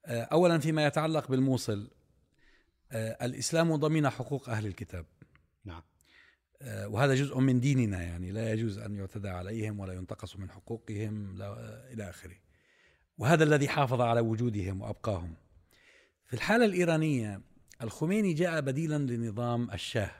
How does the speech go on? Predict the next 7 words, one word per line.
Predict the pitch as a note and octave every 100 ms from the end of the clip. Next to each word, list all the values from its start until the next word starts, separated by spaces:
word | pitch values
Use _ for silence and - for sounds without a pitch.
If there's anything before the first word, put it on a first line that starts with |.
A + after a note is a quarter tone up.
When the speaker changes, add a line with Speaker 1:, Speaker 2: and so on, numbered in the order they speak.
| - _ _ _ _ _ _ _ _ _ _ _ _ _ _
Speaker 1:
ولم | - F3 A3+ G3+
يكن | G3 G3 F3+ F3+ F3 - _ _ _ _
مجيئه، | C3 B2 C3 D3 F3 D3 A#2+ A2 A#2 A#2+ - _ _ _ _
آه، | B2 A#2 A2+ -
القصد | B2 - D#3+ D3
منه | D#3+ C#3+
مناوئة | C#3+ C#3 D3+ D3+ C#3+ C3+